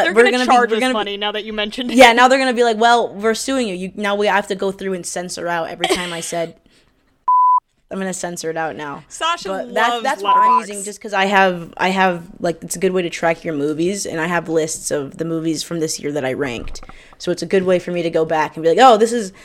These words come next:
Speaker 2: this is where it is. This is where my movies are. This is what I thought of that."
Speaker 1: Sasha, as an A personality Virgo, it was immediately made just for Sasha.
Speaker 2: Yeah, it really was.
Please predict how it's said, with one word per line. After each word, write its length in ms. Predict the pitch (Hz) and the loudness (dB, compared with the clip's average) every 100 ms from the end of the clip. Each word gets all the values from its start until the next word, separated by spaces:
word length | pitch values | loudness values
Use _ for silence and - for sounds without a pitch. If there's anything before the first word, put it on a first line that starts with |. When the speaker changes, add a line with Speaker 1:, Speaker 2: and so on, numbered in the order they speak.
| - - | -16 -6
Speaker 2:
this 80 | 220 | -2
is 40 | |
where 220 | 196 202 | 4 6
it 100 | 196 | 6
is. 240 | 190 175 139 | 4 0 -4
This 140 | 165 | -8
is 80 | 175 | -2
where 180 | 180 180 | 0 0
my 120 | 170 | -2
movies 300 | 175 165 151 | -4 -6 -4
are. 200 | 139 135 | -4 -6
This 160 | 151 - | -8 -6
is 60 | |
what 100 | 175 | -2
I 40 | 175 | -2
thought 260 | 165 165 | 0 0
of 100 | 151 | 0
that." 420 | 151 - - _ | -2 -2 -6 _
Speaker 1:
Sasha, 300 | - 262 262 269 208 | -4 -4 -4 -6 -4
as 160 | 214 208 | -4 -6
an 100 | 196 | -6
A 180 | 202 214 | -4 -4
personality 680 | 220 208 - 196 190 190 185 | -6 -10 -8 -8 -6 -8 -10
Virgo, 580 | 175 180 165 156 151 _ - | -10 -10 -10 -14 -14 _ -12
it 200 | 202 190 202 - 202 202 - | -12 -6 0 4 4 4 2
was 160 | 214 - - | -4 -4 -4
immediately 600 | 240 226 233 226 208 214 | -4 -2 -2 -4 -4 -6
made 420 | 202 196 190 185 | -4 -6 -6 -8
just 280 | - 208 - | -2 -2 -2
for 160 | - 196 | -10 -8
Sasha. 520 | 196 185 175 185 - _ - - - | -6 -8 -8 -14 -16 _ -20 -16 2
Speaker 2:
Yeah, 400 | 208 185 170 170 | 8 10 8 6
it 100 | - | 4
really 260 | 202 202 185 | 6 6 6
was. 560 | 175 151 147 165 - | 4 4 2 -2 -8